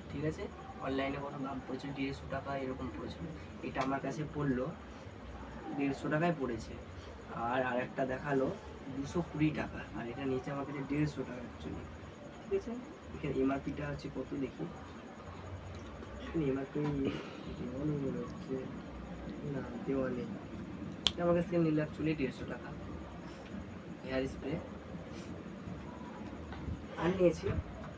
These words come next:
এই যে অ্যাক্সের ডেনিম ক্রিম, আর নিয়েছি জিলেটের ফর্ম। এই ফর্মটা কিন্তু সুন্দর সেন্ট, যারা ইউজ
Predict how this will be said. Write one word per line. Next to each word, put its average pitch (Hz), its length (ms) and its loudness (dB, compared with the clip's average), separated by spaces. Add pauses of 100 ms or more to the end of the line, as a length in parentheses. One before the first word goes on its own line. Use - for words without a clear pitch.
এই 143 140 6
যে 120 80 8 (840)
অ্যাক্সের - 440 2
ডেনিম 156 300 12 (140)
ক্রিম, 143 280 8 (3250)
আর - 160 4
নিয়েছি 175 320 10 (200)
জিলেটের 156 400 8 (100)
ফর্ম। 135 240 4 (1300)
এই 156 140 6
ফর্মটা 156 360 6
কিন্তু 180 180 2 (120)
সুন্দর 170 300 8 (120)
সেন্ট, 123 240 0 (240)
যারা 143 160 4 (100)
ইউজ - 160 0